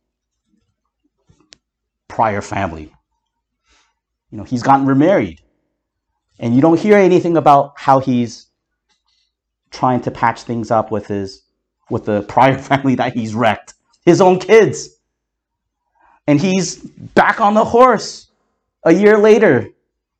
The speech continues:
with another ministry. He th-, doesn't feel bad at all about his prior ministry that he wrecked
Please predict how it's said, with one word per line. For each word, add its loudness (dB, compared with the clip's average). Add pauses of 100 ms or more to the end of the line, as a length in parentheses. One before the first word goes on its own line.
(320)
with 0
another 6
ministry. -2 (240)
He -6
th-, -14
doesn't 2
feel 4
bad 4
at 4
all 6
about 2
his -4
prior 4
ministry -4
that 2
he -2
wrecked 0